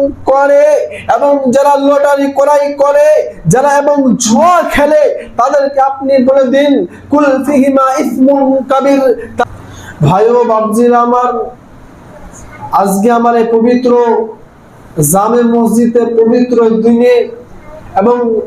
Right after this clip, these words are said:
এই জুম্মার দিনে আমি যে বিষয়টিকে আলোকপাত করতে চলেছি, সেই বিষয়টির নাম হচ্ছে নিষেধাজ্ঞ দ্রব্য।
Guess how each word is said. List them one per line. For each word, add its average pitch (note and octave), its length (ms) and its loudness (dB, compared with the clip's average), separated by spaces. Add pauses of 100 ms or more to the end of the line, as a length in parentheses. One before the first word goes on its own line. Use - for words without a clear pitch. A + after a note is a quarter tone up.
(120)
এই A#3+ 100 4 (720)
জুম্মার A#3 460 2 (120)
দিনে A#3 200 2 (100)
আমি A3+ 140 2 (120)
যে A3 60 4 (140)
বিষয়টিকে A#3 680 0 (840)
আলোকপাত A3+ 500 0 (180)
করতে A3+ 300 2 (160)
চলেছি, A#3 480 2 (800)
সেই A3 160 2 (120)
বিষয়টির A#3 540 0 (100)
নাম A3+ 240 2
হচ্ছে A3+ 280 0 (180)
নিষেধাজ্ঞ A3 680 0 (220)
দ্রব্য। E3+ 320 0